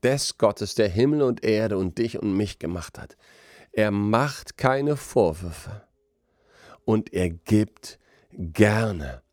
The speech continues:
und zwar umsonst. In Jakobus eins siebzehn heißt es, „Er ist der Vater des Lichts, von dem jede gute Gabe und jedes vollkommene Geschenk kommt.“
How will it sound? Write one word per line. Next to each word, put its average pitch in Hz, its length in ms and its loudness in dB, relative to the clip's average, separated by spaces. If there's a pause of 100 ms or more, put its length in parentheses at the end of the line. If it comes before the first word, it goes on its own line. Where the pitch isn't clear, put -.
(120)
und 98 160 2
zwar - 220 -2
umsonst. 104 760 0 (520)
In 95 100 0
Jakobus 107 500 4
eins 107 280 2
siebzehn 135 360 2
heißt 117 280 -4
es, 117 220 -4
„Er 120 240 0
ist - 200 -4
der 110 100 2
Vater 156 600 2
des 156 240 -4
Lichts, 151 420 -2 (400)
von 123 200 2
dem 131 240 6
jede 185 640 2
gute 180 520 4
Gabe 180 440 2
und 127 200 0
jedes 202 420 2
vollkommene 185 640 4
Geschenk 202 600 2
kommt.“ - 460 -6